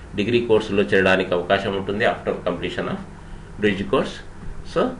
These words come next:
ఈ డిగ్రీలో, మూడు రకాల డిగ్రీల్లో ఈ మూడు రకాల ట్రేడ్స్ వారికి మంచి అవకాశాలు ఉంటాయి. So అందరికీ best of luck.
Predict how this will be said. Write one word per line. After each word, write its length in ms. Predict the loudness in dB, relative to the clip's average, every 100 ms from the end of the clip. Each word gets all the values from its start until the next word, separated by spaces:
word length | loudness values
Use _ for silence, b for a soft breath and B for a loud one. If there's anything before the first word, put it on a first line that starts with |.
| -8 2
ఈ 120 | 2
డిగ్రీలో, 460 | 4 4 6 4 2 -2 -8 0
మూడు 260 | 2 6
రకాల 260 | 6 6 6
డిగ్రీల్లో 540 | 6 2 2 4 4 2 -4
ఈ 120 | 4 6
మూడు 300 | 6 6 6
రకాల 400 | 6 6 6 4 0 -10 -16 -8 2
ట్రేడ్స్ 340 | 4 4 4
వారికి 320 | 4 4 2 -6 -8 -4
మంచి 220 | 0 4
అవకాశాలు 520 | 4 4 0 0 -2
ఉంటాయి. 440 | -2 -2 -2 -2 -4 B B B -6 0
So 60 |
అందరికీ 520 | 2 6 6 6 2 -2 0
best 240 | 0 4 2
of 80 | 4
luck. 180 | 4